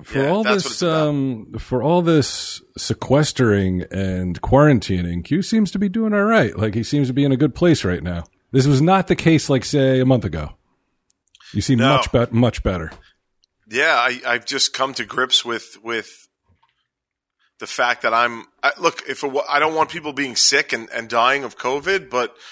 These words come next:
Speaker 2: other than that, and the, you know, I guess the massive civil unrest, um,
Speaker 1: <laughs>
Speaker 2: like, this is, this, I, this is good for me. Like, I'm okay for th-, this is good for me. And I'm not spending any fucking money, so I don't even have to s-, make much money to,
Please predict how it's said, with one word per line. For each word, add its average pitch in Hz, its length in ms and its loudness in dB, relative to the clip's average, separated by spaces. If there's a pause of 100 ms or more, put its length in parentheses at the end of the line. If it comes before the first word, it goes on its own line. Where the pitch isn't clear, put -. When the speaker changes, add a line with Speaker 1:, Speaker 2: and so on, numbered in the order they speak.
(300)
Speaker 2:
other 160 280 2
than 123 200 -6
that, 110 340 -4 (460)
and 110 160 -6
the, 104 140 -10
you 120 120 0
know, 107 80 0
I 107 100 -2
guess 110 200 -2
the 110 100 -8
massive 117 420 -2
civil 117 380 -2
unrest, 123 520 -2
um, 127 440 2 (320)
Speaker 1:
<laughs> - 300 -4
Speaker 2:
like, - 220 -2 (500)
this 170 240 2
is, - 340 -2
this, 135 280 -12
I, 151 160 2
this 151 260 0
is 165 120 -2
good 170 220 0
for 143 120 -4
me. 110 220 -8
Like, 120 180 -2
I'm 139 180 2
okay 143 300 0
for 117 200 -6
th-, 113 220 -14
this 123 220 -4
is 117 120 -6
good 127 240 -2
for 104 140 -14
me. 95 160 -16 (680)
And 214 140 0
I'm 302 60 0
not 294 160 0
spending 254 320 0
any 240 140 -2
fucking 233 360 -2
money, 214 280 -2
so 160 180 -4
I 180 60 2
don't 262 100 -2
even 247 120 -4
have 208 120 -2
to 170 80 -10
s-, - 200 -4 (520)
make 160 400 -2
much 131 260 -2
money 110 260 -6
to, 113 260 -8